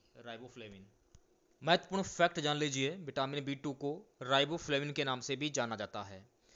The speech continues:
विटामिन बी समूह का यह विटामिन अच्छी सेहत के लिए जरूरी होता है। खाने खाने के बाद उसे पचाने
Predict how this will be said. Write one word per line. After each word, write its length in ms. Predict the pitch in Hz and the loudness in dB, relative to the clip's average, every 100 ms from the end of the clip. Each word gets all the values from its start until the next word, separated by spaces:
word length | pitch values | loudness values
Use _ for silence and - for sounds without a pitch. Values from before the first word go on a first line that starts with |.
| _ _ _ _ _ 113 | _ _ _ _ _ -4
विटामिन 420 | 135 170 190 208 | 4 6 6 6
बी 140 | 185 202 | 4 2
समूह 260 | 170 175 | 2 2
का 120 | 175 165 | 4 4
यह 220 | 160 170 | 4 2
विटामिन 380 | 160 147 151 165 - | 4 2 2 -2 -8
अच्छी 280 | - - 175 | -2 0 2
सेहत 320 | 151 143 147 | 2 0 0
के 140 | 147 | -2
लिए 200 | 135 135 160 - - | 0 0 -2 -8 -12
जरूरी 400 | 113 131 131 139 | -4 0 0 0
होता 280 | 147 143 143 | -2 0 0
है। 180 | 156 185 _ _ _ _ _ _ | 0 -10 _ _ _ _ _ _
खाने 440 | - 170 190 214 226 220 | 2 6 8 6 4 0
खाने 320 | 165 156 185 | 2 4 4
के 180 | 185 170 | 2 4
बाद 240 | 147 131 - | 4 4 0
उसे 200 | 143 190 190 | 0 0 2
पचाने 480 | 151 151 143 156 | 2 4 4 2